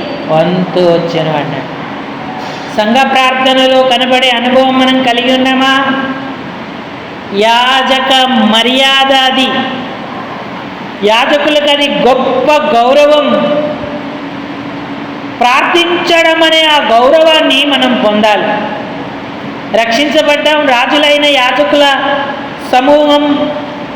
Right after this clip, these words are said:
యాజకుల వంశమని చెప్పుకుంటాం, కానీ ఆలయంలోనికి వెళ్ళి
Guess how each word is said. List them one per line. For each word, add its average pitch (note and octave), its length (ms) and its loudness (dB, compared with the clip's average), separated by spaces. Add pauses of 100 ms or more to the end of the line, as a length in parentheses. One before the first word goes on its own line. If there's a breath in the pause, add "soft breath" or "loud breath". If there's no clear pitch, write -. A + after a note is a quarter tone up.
(260)
యాజకుల D4 720 2
వంశమని E4+ 680 2
చెప్పుకుంటాం, D4 600 0
కానీ G#3+ 540 0 (1160)
ఆలయంలోనికి F4 1300 4
వెళ్ళి A#3+ 760 0